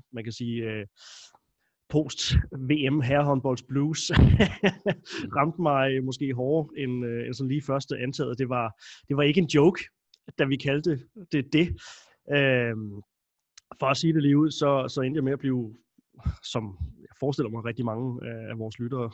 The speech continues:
øh, godt og grundigt træt af corona, men, men ikke bare træt, altså også sådan kørt, kørt ned personligt, øh, på, øh,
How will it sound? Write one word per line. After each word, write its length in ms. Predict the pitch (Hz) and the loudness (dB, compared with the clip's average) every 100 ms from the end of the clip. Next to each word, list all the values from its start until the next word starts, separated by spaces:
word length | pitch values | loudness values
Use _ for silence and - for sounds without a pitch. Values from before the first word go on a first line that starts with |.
| - | -10
øh, 240 | 123 117 117 | -12 -12 -14
godt 240 | 110 120 | -8 -6
og 60 | 127 | -6
grundigt 380 | 117 117 131 - - _ _ _ - - _ - | -6 -6 -8 -12 -20 _ _ _ -20 -20 _ -10
træt 240 | 127 131 - | -10 -10 -12
af 60 | 143 | -10
corona, 400 | - 117 120 135 | -6 -6 -4 -6
men, 220 | 123 117 | -8 -8
men 120 | 127 | -8
ikke 140 | 123 123 | -8 -6
bare 180 | 123 127 | -6 -6
træt, 400 | - 117 - - | -6 -6 -8 -12
altså 180 | 113 120 | -10 -10
også 400 | 113 120 131 113 - - - _ | -8 -6 -6 -6 -10 -20 -20 _
sådan 260 | 123 113 95 - - - | -12 -10 -12 -20 -14 -6
kørt, 240 | 120 113 - _ | -6 -6 -14 _
kørt 200 | - 120 | -6 -4
ned 200 | 120 131 - | -2 -4 -6
personligt, 500 | 123 127 127 123 - - 131 | -6 -6 -6 -10 -10 -14 -8
øh, 340 | 120 110 107 104 104 101 104 _ _ _ | -6 -6 -10 -12 -16 -16 -20 _ _ _
på, 280 | 123 117 110 | -8 -6 -6
øh, 140 | 107 | -8